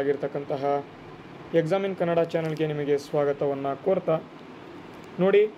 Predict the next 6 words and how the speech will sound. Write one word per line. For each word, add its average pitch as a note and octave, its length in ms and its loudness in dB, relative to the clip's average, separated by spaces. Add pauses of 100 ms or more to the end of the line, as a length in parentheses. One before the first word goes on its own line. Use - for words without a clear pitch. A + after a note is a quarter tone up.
(500)
ಮೊದಲನೇದಾಗಿ F#3 680 4 (240)
ಎಲ್ಲರೂ E3+ 220 4 (100)
ಕೂಡ E3 120 4 (160)
ಈ D#3+ 40 4 (120)
ಒಂದು D3+ 220 0
ಪರೀಕ್ಷೆಯನ್ನು D3+ 540 2